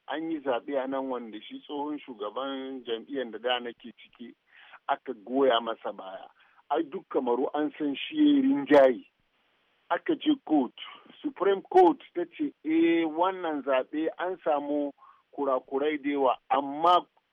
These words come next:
dokan ko do-, ko, eh, kundin tsarin zaɓe bai ba su izinin su soke wannan zaɓen ba, ba kadda,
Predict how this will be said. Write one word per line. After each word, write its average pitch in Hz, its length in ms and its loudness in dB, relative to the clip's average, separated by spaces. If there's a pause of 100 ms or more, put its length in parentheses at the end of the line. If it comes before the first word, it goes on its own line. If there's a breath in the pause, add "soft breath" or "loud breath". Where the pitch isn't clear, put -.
(160)
dokan 170 540 0
ko 185 200 4
do-, 170 400 -2
ko, 160 440 0
eh, 117 520 -10 (360 soft breath)
kundin 196 440 -2
tsarin 180 460 2
zaɓe 139 440 4
bai 143 140 -2
ba 165 260 6
su 190 60 -14 (140)
izinin 160 520 -2
su - 180 -16 (340)
soke 185 340 4
wannan 135 600 0 (200)
zaɓen 139 400 0
ba, 123 100 0
ba 135 180 4 (120)
kadda, 107 340 -6